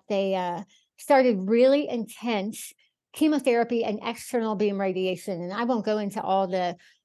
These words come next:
gory details, but when you start shooting radiation at the face and the neck, the head and the neck, it's, it's a whole different ballgame. It's, um, pretty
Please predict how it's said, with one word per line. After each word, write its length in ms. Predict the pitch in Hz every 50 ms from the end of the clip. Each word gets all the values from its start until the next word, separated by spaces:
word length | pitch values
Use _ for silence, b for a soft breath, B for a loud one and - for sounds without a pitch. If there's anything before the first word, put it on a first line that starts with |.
| - -
gory 300 | 208 - 254 247 240 220
details, 600 | 190 220 247 247 247 - 196 165 165 160 - -
but 140 | - 202 -
when 140 | 214 220 226
you 80 | 262
start 300 | 247 247 - 247 208 208
shooting 340 | - - - 247 214 226 208
radiation 560 | 196 196 196 185 190 185 180 180 - - 190
at 120 | 180 180 180
the 80 | 185
face 420 | 165 - - 190 185 180 175 - -
and 120 | 175 175
the 60 | 170
neck, 260 | 165 170 165 165 151 151 _
the 80 | - 160
head 220 | 151 185 180 175
and 120 | 170 160 160
the 60 | 160
neck, 320 | 160 165 92 90 - -
it's, 280 | 190 - - - - - _ B B B B B B B
it's 180 | B 214 - 220
a 40 | 202
whole 280 | - - - 220 208
different 360 | 190 - 202 - - 180 160
ballgame. 520 | 160 165 156 156 - - - - - 202 190
It's, 400 | 185 185 - - - - - - _ _ _ _ _ _ _ _ _ _ _ _ -
um, 280 | - 208 202 185 180 165
pretty 440 | 170 - - 214 190 202 196 190